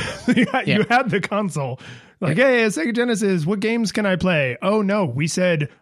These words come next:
Speaker 1: Mario Paint or
Speaker 2: Or
Speaker 1: a Sega Genesis." We never spoke about Sega Genesis <laughs> games.
Speaker 2: Yeah, but then, uh, ultimately one of my, uh, other, um, relatives got me, uh, Lee Harvey's Put-, Putting Challenge.
Speaker 1: Ah,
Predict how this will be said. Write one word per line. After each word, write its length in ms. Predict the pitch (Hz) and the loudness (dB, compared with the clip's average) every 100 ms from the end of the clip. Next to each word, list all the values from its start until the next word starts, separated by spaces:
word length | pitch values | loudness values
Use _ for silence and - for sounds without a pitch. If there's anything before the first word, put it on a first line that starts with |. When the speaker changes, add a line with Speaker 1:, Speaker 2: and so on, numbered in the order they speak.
| - | -4
Speaker 1:
Mario 340 | 165 190 170 | 0 2 2
Paint 400 | 156 139 127 - - _ _ _ - | 0 -2 -4 -8 -16 _ _ _ 4
or 240 | 175 156 143 | 8 8 8
Speaker 2:
Or 40 | |
Speaker 1:
a 40 | |
Sega 340 | 180 202 185 170 | 4 0 0 0
Genesis." 540 | 190 185 156 135 127 | 0 -2 -2 -4 -4
We 100 | 143 | -4
never 460 | 151 160 180 180 175 | -2 -2 -2 0 -2
spoke 260 | - 170 151 | 0 -2 -2
about 200 | 143 135 | -2 -4
Sega 200 | 143 127 | -4 -4
Genesis 400 | 131 131 127 120 | -4 -4 -6 -6
<laughs> 20 | |
games. 340 | 127 - 233 | -6 -4 -2
Speaker 2:
Yeah, 180 | 160 139 | 2 2
but 140 | 131 156 | 2 0
then, 200 | 196 175 | 0 0
uh, 240 | 147 139 - 50 - | 0 0 -6 -6 4
ultimately 480 | 175 170 160 151 143 | 4 4 -2 0 -2
one 120 | 139 | -2
of 40 | |
my, 300 | 131 131 127 | -2 -2 -2
uh, 280 | - 131 123 - | -4 -4 -4 -2
other, 580 | 139 135 131 123 120 123 | -2 0 0 0 -2 -4
um, 380 | 120 110 113 - _ | -4 -6 -10 -16 _
relatives 400 | 143 151 143 131 | 4 4 4 -2
got 180 | 127 131 | -2 -2
me, 240 | 123 120 127 | -2 -2 -2
uh, 160 | 120 | -2
Lee 180 | 127 131 | 0 0
Harvey's 600 | 123 127 120 120 110 - - - | 0 0 0 -2 -4 -6 -12 -4
Put-, 200 | 147 - _ _ | -4 -4 _ _
Putting 200 | 135 131 | -4 -4
Challenge. 420 | 110 123 107 107 - - | -6 -10 -10 -14 -12 -4
Speaker 1:
Ah, 240 | 135 120 | -2 -4